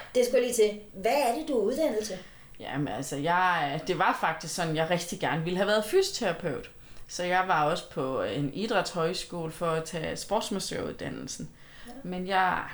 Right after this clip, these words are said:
Speaker 2: kom aldrig ind, og så tænkte jeg, "Jamen, ved du hvad, så jeg er klar til at studere." Så jeg, øh, jeg tog simpelthen en, øh, en professionsbachelor i hospitality management. Så først en top-up i noget, der hedder serviceøkonom, og så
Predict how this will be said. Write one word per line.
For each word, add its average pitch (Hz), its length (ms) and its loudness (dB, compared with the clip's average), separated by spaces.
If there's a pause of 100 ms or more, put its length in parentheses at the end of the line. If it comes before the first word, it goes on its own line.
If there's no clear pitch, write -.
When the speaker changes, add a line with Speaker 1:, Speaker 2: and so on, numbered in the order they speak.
Speaker 2:
kom 143 260 -2
aldrig 143 500 -4
ind, 226 320 0
og 175 120 -4
så 196 200 -8
tænkte 180 400 -6
jeg, 160 100 -6
"Jamen, 160 280 -4
ved 190 80 -2
du 180 80 0
hvad, 156 200 -2
så 202 140 -6 (420)
jeg 160 140 4
er 160 40 2
klar 175 260 0
til 175 160 -6
at 180 80 -2
studere." 262 400 -2 (400)
Så - 160 -2
jeg, 214 580 2 (220)
øh, - 60 -8
jeg 202 160 0 (140)
tog 214 260 0
simpelthen 180 640 -2
en, 151 340 -2
øh, 143 160 -2 (600)
en 208 120 2
professionsbachelor 233 1200 2
i 175 100 4
hospitality 226 720 0
management. 214 600 0 (300)
Så - 160 -4
først 233 460 0
en 185 180 0
top-up - 580 0
i 202 40 0
noget, 196 180 0
der 208 60 -4
hedder 170 140 -2
serviceøkonom, 233 880 -2
og 196 100 -4
så 202 320 -2